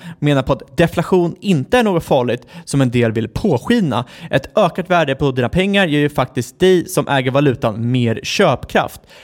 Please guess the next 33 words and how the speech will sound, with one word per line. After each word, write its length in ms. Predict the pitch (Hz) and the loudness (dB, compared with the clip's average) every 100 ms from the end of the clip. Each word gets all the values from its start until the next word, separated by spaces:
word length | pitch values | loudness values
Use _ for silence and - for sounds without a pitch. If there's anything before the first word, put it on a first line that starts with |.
| - - - | -20 -20 -4
Och 260 | 147 143 - | -2 -2 -10
det 160 | 135 160 | -2 2
är 40 | |
nog 160 | 180 160 | 2 0
alla 260 | - 147 127 | -2 0 0
överens 460 | 120 120 113 107 | 0 0 -2 -6
om 100 | 104 | -8
att 100 | 107 | -8
de 120 | 110 | -6
vill 100 | 110 | -6
ha. 320 | 123 220 - - _ _ _ _ | -2 -2 -2 -4 _ _ _ _
Motståndarna 680 | 175 165 180 - 202 196 190 | 0 2 2 0 0 2 2
hävdar 200 | 180 135 | 2 2
ju 60 | |
dock 240 | 139 131 - | 2 2 0
att 180 | 127 - _ | -4 -8 _
med 280 | 143 135 139 | -2 0 2
måttlig 420 | 165 190 - 185 | 2 0 -2 -4
inflation 420 | 165 151 139 127 | 0 0 0 -2
så 300 | - 120 120 | -2 0 0
går 300 | 131 131 151 | 0 2 4
man 280 | 139 151 139 | 2 0 0
ur 80 | 131 | 0
huset 540 | 147 135 - 185 - - - | 0 -2 -2 -2 -4 -8 -4
för 100 | 156 | -2
att 60 | - | 0
konsumera 500 | 160 - 143 123 113 | -2 -2 0 2 2
eftersom 320 | 120 - 123 | 0 -4 -4
pengarna 500 | - 202 185 185 180 | -2 0 0 0 0
annars 300 | 175 135 - | 0 0 -2
tappar 300 | - - - | -6 -6 -8
sitt 200 | - 113 | -8 -2
värde. 440 | 135 135 135 160 | 0 2 2 0